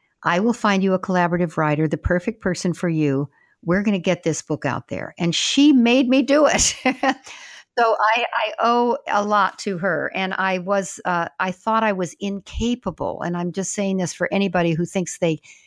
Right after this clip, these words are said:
can't do it. I thought I was incapable of writing a book. Um, but the truth is, if you have a message, and everyone does, and you want it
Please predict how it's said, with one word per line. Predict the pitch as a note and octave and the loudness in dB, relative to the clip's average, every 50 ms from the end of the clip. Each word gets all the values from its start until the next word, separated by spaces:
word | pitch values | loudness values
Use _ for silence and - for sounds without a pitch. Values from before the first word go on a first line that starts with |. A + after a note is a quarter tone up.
| _ _ | _ _
can't | - F3 E3+ - - D3 | -6 -4 -4 -4 -4 -2
do | E3+ F3+ E3+ D#3 | -2 0 0 0
it. | C#3+ - - _ _ _ _ _ _ - | -2 -4 -6 _ _ _ _ _ _ -4
I | - G#3 | -4 -4
thought | G#3 - G#3 G#3+ G#3 | -2 -2 0 0 2
I | G#3 G3 | 2 0
was | F3+ F#3 E3+ - - | 0 -2 -4 -6 -6
incapable | F3 E3+ D#3+ - - - - - A#3 C#4 E4+ F4 - A#3+ F3+ D3 C3 G2 | -6 -6 -8 -8 -14 -8 -2 2 4 4 4 4 4 2 2 2 0 0
of | B2 C3+ | 0 -2
writing | D3 D3 - - C#3 C3+ | -4 -4 -4 -4 -6 -6
a | C3 | -4
book. | C#3 C3 - - - _ _ _ - - - _ _ _ _ - - _ _ - | -4 -4 -4 -6 -10 _ _ _ -20 -20 -20 _ _ _ _ -20 -20 _ _ -2
Um, | - G3 F#3+ F3 F3+ F3 - - - - - | 0 2 2 2 2 0 -2 -6 -10 -12 -10
but | E3 D#3 G#3+ G#3 G#3 - | -4 0 0 -2 0 -2
the | G3+ | -4
truth | G3+ - - B3 C4 D4 C#4 - A3+ | -6 -2 0 2 2 2 2 2 0
is, | G3 F3 E3 E3 E3 E3+ - - - - _ _ _ _ _ _ - | 2 2 2 2 0 -2 -4 -8 -10 -14 _ _ _ _ _ _ -4
if | G3 - - | -4 -2 0
you | G3+ F#3+ | -2 -2
have | F3 F#3 G#3+ A#3 B3 B3+ | -2 0 0 0 2 2
a | A3+ F#3+ | 2 2
message, | F3 D3 A2+ - - D#3 D#3 C#3+ - | 2 0 -2 -2 -4 -4 -4 -4 -4
and | D#3 D3+ | -4 -4
everyone | D3+ D3+ D#3 D3 C#3 C#3 C3+ C3 | -2 -2 -4 -4 -4 -4 -6 -6
does, | C3+ C3 B2 - D#2 - - - - - - _ _ _ _ _ _ _ _ _ _ - | -6 -8 -8 -8 -10 -12 -12 -12 -12 -14 -16 _ _ _ _ _ _ _ _ _ _ -2
and | F3+ G3+ G#3 A3+ G#3+ | 0 2 2 4 4
you | G3 G3+ G3+ F#3+ | 4 2 2 2
want | F3+ G3 G#3 G#3+ A3+ A#3 | 0 0 0 2 2 2
it | A#3 A3 A3 - | 2 0 -2 -6